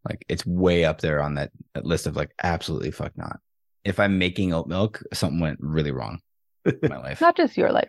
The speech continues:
Speaker 2: Perhaps in
Speaker 1: <laughs> The lives, yeah, society.
Speaker 2: Everyone's life.
Speaker 1: <laughs> At large, actually, is crumbling. Yeah, man, it's hard to say who's, who flips out about it harder. I feel like s-, I feel like the,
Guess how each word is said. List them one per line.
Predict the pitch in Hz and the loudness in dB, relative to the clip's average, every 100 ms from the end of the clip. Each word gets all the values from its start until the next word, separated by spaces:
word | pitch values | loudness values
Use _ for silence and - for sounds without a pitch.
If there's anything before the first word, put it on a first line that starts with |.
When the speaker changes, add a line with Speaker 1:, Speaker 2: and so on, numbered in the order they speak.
| - | 6
Speaker 2:
Perhaps | 381 403 381 | 6 6 4
in | 370 339 - _ _ - | 2 0 -8 _ _ 0
Speaker 1:
<laughs> | 156 - - 165 123 | 2 2 4 4 6
The | 151 | 6
lives, | 156 - 180 151 - | 4 2 -2 -2 -2
yeah, | 160 180 98 95 | 6 6 6 2
society. | 151 139 185 147 85 - - | 2 4 4 4 2 -2 4
Speaker 2:
Everyone's | 359 339 226 202 - | 4 8 8 8 6
life. | 147 185 135 - | 6 6 2 0
Speaker 1:
<laughs> | |
At | 120 113 | 2 4
large, | 131 113 78 95 - - | 4 4 2 -4 -4 0
actually, | 90 - 92 | 0 0 0
is | 87 | 0
crumbling. | - 92 82 78 85 - _ | 0 0 0 0 -4 -12 _
Yeah, | 139 160 147 - - - _ _ _ _ | 2 4 4 2 -4 -8 _ _ _ _
man, | 139 147 139 | 4 6 6
it's | - 135 - | 4 0 0
hard | - 175 170 | 2 4 4
to | 165 | 2
say | - - 135 127 | 0 2 4 4
who's, | 120 127 123 120 - - - - | 4 4 2 0 -6 -6 -8 -2
who | 135 | -2
flips | 131 135 - | 2 2 6
out | 107 | 6
about | 107 101 92 | 6 4 2
it | - | 0
harder. | - 101 92 87 | 2 4 4 4
I | 98 | 2
feel | - 135 147 | 2 2 4
like | 135 104 - - _ _ _ _ | 4 4 0 -14 _ _ _ _
s-, | - - - | -2 -2 0
I | 123 | -2
feel | - 147 | 2 4
like | 170 165 | 4 4
the, | 127 | 0